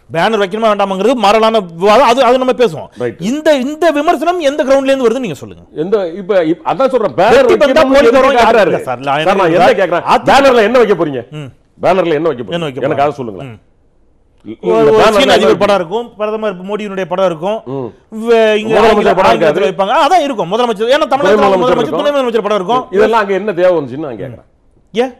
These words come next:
Speaker 2: யா-, அவங்க ரெண்டு பேர்
Speaker 1: ஒரு
Speaker 2: வர்றது
Speaker 1: முதலமைச்சர்,
Speaker 2: யாரு?
Speaker 1: ஒரு துணை முதலமைச்சர்.
Speaker 2: அவங்க ரெண்டு பேர் வர்றது யாரு?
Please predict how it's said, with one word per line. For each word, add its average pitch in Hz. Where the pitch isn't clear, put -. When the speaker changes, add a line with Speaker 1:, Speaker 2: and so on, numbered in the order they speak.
Speaker 2:
யா-, 98
அவங்க 127
ரெண்டு 165
பேர் 190
Speaker 1:
ஒரு 247
Speaker 2:
வர்றது 233
Speaker 1:
முதலமைச்சர், 269
Speaker 2:
யாரு? 262
Speaker 1:
ஒரு 202
துணை 208
முதலமைச்சர். 165
Speaker 2:
அவங்க 156
ரெண்டு 170
பேர் 170
வர்றது 135
யாரு? 104